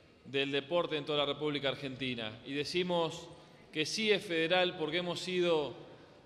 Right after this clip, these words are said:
a todas las provincias a discutir la ley, hemos invitado a todos los actores del deporte de cada una de las provincias, hemos invitado a los actores políticos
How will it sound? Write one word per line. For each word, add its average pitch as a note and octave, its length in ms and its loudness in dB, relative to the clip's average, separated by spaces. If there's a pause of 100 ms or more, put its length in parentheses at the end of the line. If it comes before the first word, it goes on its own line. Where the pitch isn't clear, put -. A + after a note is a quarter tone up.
(120)
a D3+ 200 2
todas A3+ 240 6
las D3+ 100 4
provincias F#3 800 2
a D3+ 40 2
discutir D#3 460 0
la D#3+ 120 6
ley, F3 380 2 (800)
hemos F#3+ 380 0
invitado E3+ 960 2 (760)
a D3+ 220 2
todos A3 240 8
los F3 180 2
actores F3 460 4
del D#3 160 4
deporte E3 800 2
de C#3 140 -6
cada F3+ 200 4
una F3 200 2
de D#3 80 4
las C#3+ 120 4
provincias, E3 840 0 (1080)
hemos G3 300 0
invitado F3+ 640 6
a D#3+ 60 6
los D3+ 180 0
actores F#3 400 2
políticos F3 960 2